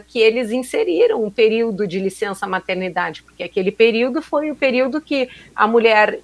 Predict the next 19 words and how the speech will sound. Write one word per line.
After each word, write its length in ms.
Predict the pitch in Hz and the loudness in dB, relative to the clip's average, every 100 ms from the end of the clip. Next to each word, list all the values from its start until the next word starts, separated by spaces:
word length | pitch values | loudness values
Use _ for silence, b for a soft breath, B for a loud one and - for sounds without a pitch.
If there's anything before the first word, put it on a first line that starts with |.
| - | -14
esteve 420 | - - 233 269 | -2 4 4 4
voltada 800 | 254 269 262 - 233 240 233 208 | 2 2 2 2 4 6 4 2
para 380 | 196 208 208 214 | 4 4 4 2
cuidar 600 | 233 185 190 196 208 190 | -2 0 2 4 4 0
do 400 | 180 165 165 190 | -6 -12 -8 -6
seu 200 | - 202 | -2 0
bebê 520 | 190 214 208 214 285 B B B | 2 2 4 4 2 B B B
e 120 | 311 | 0
não 280 | 349 381 320 | 4 4 2
produziu. 800 | 349 349 370 440 359 415 427 294 - _ | 2 2 4 4 4 4 4 0 -6 _
Foi 240 | - 226 | 0 2
um 80 | 220 | 2
período 480 | 220 220 220 247 233 | 2 0 2 0 -2
de 160 | 220 262 | -2 -4
pouca 440 | - 277 311 262 | 4 4 4 0
produção, 800 | - 226 196 202 - 220 240 247 | 0 0 0 -4 -2 2 2 2
pelo 240 | 196 196 196 | -2 -4 -4
menos, 560 | 190 190 185 170 - | -4 -6 -6 -10 -14
né? 400 | 175 165 160 170 | -12 -10 -10 -12